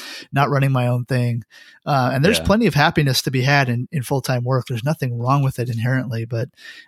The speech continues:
Speaker 1: um, ultimately I always am gonna wanna do my own thing. So immediately I start thinking about, okay,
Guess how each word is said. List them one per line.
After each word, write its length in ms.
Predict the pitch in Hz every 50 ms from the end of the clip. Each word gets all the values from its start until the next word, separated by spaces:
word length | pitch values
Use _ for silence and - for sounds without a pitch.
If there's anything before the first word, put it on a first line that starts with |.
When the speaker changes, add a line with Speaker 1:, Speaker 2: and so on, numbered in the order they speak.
| _ -
Speaker 1:
um, 300 | 147 131 123 117 123 - - -
ultimately 540 | 185 190 180 - 156 131 - - 123 123 120
I 100 | 123 131
always 400 | 143 143 131 120 - - - - _ _ -
am 60 | 147
gonna 180 | 127 139 127 123
wanna 200 | 123 123 120 123
do 100 | 123 120
my 140 | 120 120 117
own 160 | 117 120 -
thing. 280 | - 127 123 120 113 113
So 320 | - - 139 131 127 - _ _ _ -
immediately 540 | 151 151 147 160 160 156 156 135 143 139 135
I 40 | 135
start 280 | 123 - - 127 120 -
thinking 240 | - 127 - 135 127
about, 180 | 120 120 123 131
okay, 300 | 143 - - 110 -